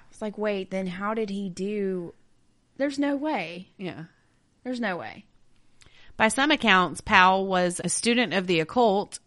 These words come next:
Speaker 2: ventriloquism, a mathematical genius, and well-versed in horticulture and geology.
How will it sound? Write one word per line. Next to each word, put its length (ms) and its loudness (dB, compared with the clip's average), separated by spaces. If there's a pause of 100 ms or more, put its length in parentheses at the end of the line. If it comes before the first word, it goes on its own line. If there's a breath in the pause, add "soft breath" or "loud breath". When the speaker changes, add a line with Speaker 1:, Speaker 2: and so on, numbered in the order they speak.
(120)
Speaker 2:
ventriloquism, 1080 0 (480 soft breath)
a 120 -4
mathematical 640 2
genius, 800 -2 (240)
and 380 4 (100)
well-versed 600 4
in 160 -6
horticulture 880 -2
and 160 -6
geology. 640 -2